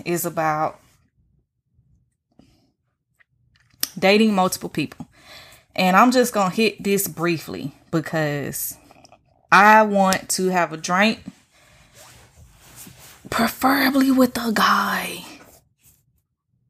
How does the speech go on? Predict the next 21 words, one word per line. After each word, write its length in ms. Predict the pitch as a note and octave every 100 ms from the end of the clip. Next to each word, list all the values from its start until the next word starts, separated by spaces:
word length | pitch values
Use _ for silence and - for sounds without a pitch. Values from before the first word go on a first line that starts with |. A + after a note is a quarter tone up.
| _ _ _ _ _ -
I 140 | G#3
want 260 | A3+ A#3+ B3+
a 80 | C4+
guy 800 | A3+ G3+ G3+ G#3 G3+ G#3+ G#3+ - _ _ _ _ _ -
that 140 | F#3
is 140 | F3 D#3+
bold 360 | F3 G#3 B3
enough 320 | A#3+ G#3 G3+
to 140 | - F3+
talk 300 | - E3+ G3
about 320 | F#3 F#3+ F#3
dating 320 | F3 E3+ E3
with 180 | D#3+ D#3
me 300 | D3+ D3+ D3+ -
on 180 | D#3 D#3
this 140 | D#3
podcast. 800 | - D#3+ - - - - - - - _ _ _ _ _ _ _ _ _ _ _ _ _ _ _ _ _ _ _ _ _ _
That's 240 | - F#3+ B3
gonna 160 | C4+
be 120 | C#4+
difficult. 640 | A#3+ C4+ C#4 A3+ E3+ -